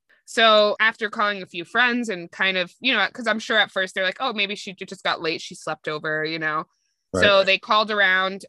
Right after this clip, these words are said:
Speaker 1: No one knew where she was. So they immediately reported her missing to the R C M P. Unfortunately, her family wouldn't receive any answers about what had happened to Ramona until nearly a year later,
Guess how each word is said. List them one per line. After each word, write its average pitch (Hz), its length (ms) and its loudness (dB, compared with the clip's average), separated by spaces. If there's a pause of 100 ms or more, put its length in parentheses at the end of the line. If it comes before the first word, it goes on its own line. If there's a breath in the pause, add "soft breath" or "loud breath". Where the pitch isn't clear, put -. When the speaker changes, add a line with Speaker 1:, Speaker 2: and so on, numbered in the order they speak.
Speaker 1:
No 180 220 -4
one 190 100 0
knew 196 100 -4
where 185 140 0
she 196 160 -8
was. 170 440 -8
So 175 340 2
they 175 140 0 (320)
immediately 190 640 -2
reported 175 480 -2
her 170 160 0
missing 170 400 -8
to - 120 -14
the 170 80 -8
R 156 140 -2
C 160 200 -8
M 135 100 -6
P. 190 260 -20 (300)
Unfortunately, 208 880 0
her 202 240 -2
family 202 760 -2
wouldn't 202 300 -4
receive 196 340 -8 (100)
any 202 360 -2
answers 185 360 -4
about 180 240 0
what 170 140 0
had 180 100 -2
happened 185 360 -4
to 185 100 -6
Ramona 170 300 -4
until 175 440 -4
nearly 180 380 -4
a 175 60 -2
year 170 420 -4
later, 156 460 -4